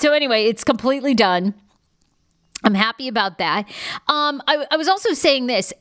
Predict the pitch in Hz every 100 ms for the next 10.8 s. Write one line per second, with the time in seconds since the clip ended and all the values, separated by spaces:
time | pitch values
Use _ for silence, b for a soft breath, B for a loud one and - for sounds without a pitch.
0 | - - 302 381 466 233 220 - 196 196
1 | - 254 233 - 311 480 587 - 294 254
2 | - 247 - 202 190 175 175 B B -
3 | 285 262 247 - - _ - _ _ _
4 | - 294 339 - 277 240 233 180 175 113
5 | 104 - - B B B B - 240 233
6 | - 208 - 196 175 151 113 - - B
7 | - 311 247 - 302 269 - - 330 392
8 | 466 262 190 196 190 - 180 - 190 -
9 | 185 175 175 165 - 156 151 151 - 180
10 | 170 165 160 160 147 165 131 147